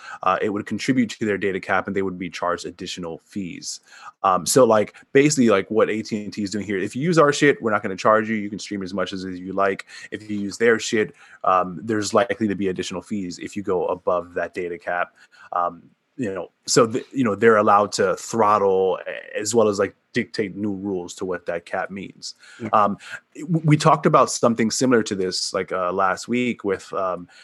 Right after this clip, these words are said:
Speaker 1: Amazon potentially looking to maybe step into, like, the, uh, the movie theater industry, right? Like, let's say Amazon were to buy,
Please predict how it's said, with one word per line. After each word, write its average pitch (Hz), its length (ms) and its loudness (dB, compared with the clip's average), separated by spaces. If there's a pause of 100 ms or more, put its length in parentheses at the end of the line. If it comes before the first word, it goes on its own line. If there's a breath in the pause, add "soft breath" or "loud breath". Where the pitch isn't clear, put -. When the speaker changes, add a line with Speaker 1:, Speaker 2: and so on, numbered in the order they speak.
(200 soft breath)
Speaker 1:
Amazon 107 580 2
potentially 98 640 -10
looking 92 680 -12 (280)
to 104 220 -4
maybe 95 260 -4
step - 300 0
into, 95 180 -6
like, 90 200 -4
the, 92 200 -6
uh, 85 140 0
the 85 100 -8
movie 123 340 0
theater 95 280 -2
industry, 92 500 -8
right? 92 260 -4
Like, 90 160 -6
let's 98 140 -4
say 98 180 -2
Amazon 95 400 -4
were 90 120 -4
to 85 60 -4
buy, 92 520 -2